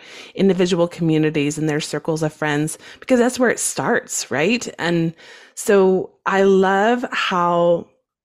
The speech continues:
each and every creative has, again, that, that unique way that they, uh, work or create, and their unique way of presenting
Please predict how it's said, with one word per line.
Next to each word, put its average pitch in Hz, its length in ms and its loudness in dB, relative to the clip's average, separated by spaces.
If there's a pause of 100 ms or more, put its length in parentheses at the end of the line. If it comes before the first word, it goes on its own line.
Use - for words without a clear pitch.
(520)
each 240 280 -2
and 254 160 2
every 190 240 0
creative 165 760 0
has, 151 760 -4
again, 170 400 0
that, 151 280 -2 (340)
that - 120 -2
unique 170 460 0 (120)
way 165 400 2
that 160 260 -4
they, 147 580 -2
uh, 147 420 -6
work 156 400 -2
or 151 180 -4
create, 156 640 -4 (1000)
and 196 200 2 (120)
their 202 200 2
unique 214 480 2
way 170 300 2
of 165 240 -2
presenting 160 960 -2